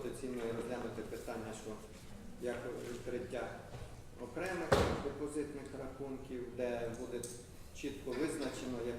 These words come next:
то сто шостою постановою визначається, які платежі контролюють, які контролюють чи ні. Звичайно, сама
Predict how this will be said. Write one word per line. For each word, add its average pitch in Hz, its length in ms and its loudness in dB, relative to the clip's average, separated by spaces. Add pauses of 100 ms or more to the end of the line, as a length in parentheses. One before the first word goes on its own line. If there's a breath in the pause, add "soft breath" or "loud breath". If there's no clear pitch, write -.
то 117 280 2 (360)
сто 123 100 -2
шостою 120 400 -2
постановою 110 640 -2
визначається, 110 720 -4
які 110 220 -4 (640)
платежі 127 420 0
контролюють, 117 640 -2
які - 180 -2
контролюють 104 600 -4
чи - 60 -6
ні. - 160 -4 (1200)
Звичайно, 139 380 2 (120)
сама 131 420 4